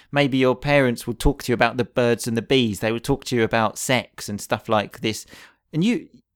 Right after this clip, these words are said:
you know, you know about sex education as well. So when are you gonna say to your daughter, "Right, okay, here's where your hole is.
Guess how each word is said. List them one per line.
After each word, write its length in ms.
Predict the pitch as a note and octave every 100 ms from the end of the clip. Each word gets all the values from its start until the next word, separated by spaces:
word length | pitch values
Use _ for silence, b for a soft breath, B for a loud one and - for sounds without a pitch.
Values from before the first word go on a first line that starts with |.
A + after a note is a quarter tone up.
| -
you 80 | F3+
know, 100 | A#2+
you 260 | D3+ G#3
know 200 | F#3+ G3
about 260 | F3+ F3 D3+
sex 240 | F3+ C#3+
education 600 | D3+ C#3 - F#3 F#3+ C3
as 120 | A2 C3
well. 160 | F#3
So 160 | A#2+ C3+
when 180 | F3 G#3
are 40 |
you 100 | F#3+
gonna 220 | E3+ E3+
say 260 | D#3+ E3+ D3
to 120 | -
your 100 | B2+
daughter, 460 | A#2 C3+ C3 - G#2+
"Right, 320 | A#2+ B2 G2+
okay, 480 | - B2+ - G2 F2+ b b b
here's 320 | - D#3+ D3+
where 100 | D3+
your 160 | C3 B2
hole 300 | A#2 A2 G#2+
is. 260 | A2 -